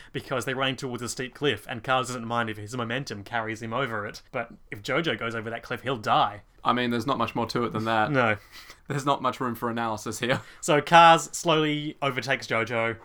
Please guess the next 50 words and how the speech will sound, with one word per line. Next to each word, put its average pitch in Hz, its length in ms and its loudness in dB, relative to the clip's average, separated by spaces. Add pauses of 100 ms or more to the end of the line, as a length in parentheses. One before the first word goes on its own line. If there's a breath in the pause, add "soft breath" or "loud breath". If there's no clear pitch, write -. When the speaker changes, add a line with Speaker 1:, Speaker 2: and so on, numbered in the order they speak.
(260 loud breath)
Speaker 1:
and 117 180 -2
is 113 120 -8
like, 113 300 2 (160 loud breath)
"Jojo, 120 600 -2
you 143 160 -2
must 120 240 -6
be 113 100 -6
planning 117 380 -4
to 110 140 -8
attack 135 380 0
me 113 220 -4
when 107 220 -4
I, 107 300 -2 (280 soft breath)
when 131 160 -2
I 117 60 4
reach 127 240 -2
down 120 200 -2
to 120 60 -10
grab 117 200 -2
the 117 60 -8
stone, 120 400 -2
because 117 220 -4 (120)
with 127 120 -2
my 113 140 2
flank 143 340 2
open, 110 240 0
I'll - 140 -4
be 117 100 2
vulnerable. 107 600 0 (260 soft breath)
Are 127 40 -4
you 123 100 -2
gonna 117 120 -4
try 110 200 -4
to 101 60 -8
kick - 300 -6
me? 151 320 -2
Huh? 135 280 2 (180 soft breath)
You'll 123 180 0
attack 131 320 2
me 131 200 2
even 120 200 -2
if 113 80 -4
it 131 80 -4
means 120 200 -4
the 117 100 -4
stone 131 360 4
disappears 120 520 -2
into 113 120 -4
the 113 140 -2
abyss? 120 540 0